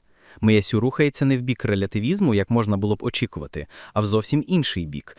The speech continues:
Він каже, що саме непередбачуваність і відсутність фундаментальної необхідності відкриває місце для реальної відповідальності.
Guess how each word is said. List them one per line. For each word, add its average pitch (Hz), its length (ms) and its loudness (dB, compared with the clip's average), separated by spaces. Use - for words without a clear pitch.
Він 117 160 4
каже, 117 260 0
що - 160 -4
саме 113 280 2
непередбачуваність 101 920 -2
і 95 80 -6
відсутність 101 480 -2
фундаментальної 98 800 0
необхідності 98 800 -4
відкриває 127 500 2
місце 123 360 0
для 135 180 -2
реальної 101 440 0
відповідальності. 104 920 -4